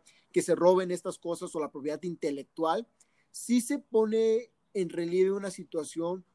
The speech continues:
cuando se habla del acceso a la educación que tienen muchas personas.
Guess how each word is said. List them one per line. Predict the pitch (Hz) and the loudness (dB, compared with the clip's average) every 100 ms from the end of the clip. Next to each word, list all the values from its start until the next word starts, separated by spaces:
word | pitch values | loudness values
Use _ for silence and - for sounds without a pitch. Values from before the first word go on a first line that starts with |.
| _ - | _ -8
cuando | 175 170 | -4 -4
se | - | -4
habla | 190 202 208 | -2 0 0
del | 190 190 - 170 | 0 -2 0 -4
acceso | 160 - 190 202 | -2 0 0 0
a | |
la | 180 | -2
educación | 156 156 151 170 | -2 -6 -8 -6
que | 180 | -6
tienen | - 180 170 | -2 0 0
muchas | 160 165 165 156 | 0 -2 -2 -4
personas. | 165 - 196 165 - - | -4 -2 -2 -2 -6 -20